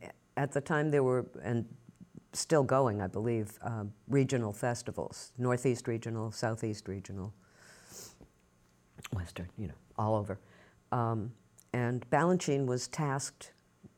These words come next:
by the Ford Foundation to search out young companies that might be viable for a grant to become professional.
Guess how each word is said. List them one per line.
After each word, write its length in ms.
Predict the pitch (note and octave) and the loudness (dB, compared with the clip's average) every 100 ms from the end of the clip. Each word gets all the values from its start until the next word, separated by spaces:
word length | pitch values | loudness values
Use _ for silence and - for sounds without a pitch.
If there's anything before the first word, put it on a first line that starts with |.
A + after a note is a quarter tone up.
| _ _ _ - | _ _ _ 0
by 140 | B2 | 2
the 80 | A#2 | 2
Ford 300 | - D3 D3 | 0 0 0
Foundation 600 | C3 A#2+ A#2 A#2 A#2 A2+ - | -2 -2 -2 -4 -6 -8 -8
to 400 | - B2 A#2+ A#2+ - - | -4 -2 -2 -6 -14 -16
search 380 | - D#3+ D#3 D#3+ | -4 -2 0 2
out 200 | C#3 C#3 | 2 2
young 260 | C3+ C3 B2+ | 0 0 0
companies 600 | C#3+ B2+ C3+ A#2+ G2+ - | -2 -2 0 -2 -4 -4
that 280 | A#2+ A2+ - | -6 -6 -4
might 320 | B2+ B2+ - | -4 -4 -4
be 320 | B2 A#2 A2+ - _ - | -2 -2 -4 -10 _ -10
viable 640 | G#2+ B2+ C#3+ C#3 G#2 A#2+ - - - - - _ _ _ _ - | 0 4 4 4 0 -4 -6 -20 -20 -20 -20 _ _ _ _ -20
for 300 | - B2+ A#2+ | -4 0 2
a 40 | |
grant 560 | G#2 C3+ C3+ A2 B2 - _ _ _ - | 2 4 4 2 -2 -12 _ _ _ -6
to 100 | A#2 | -4
become 300 | B2 B2 A2 | -2 -2 -4
professional. 640 | A2+ - G#2 - G1+ | -6 -4 -6 -6 -12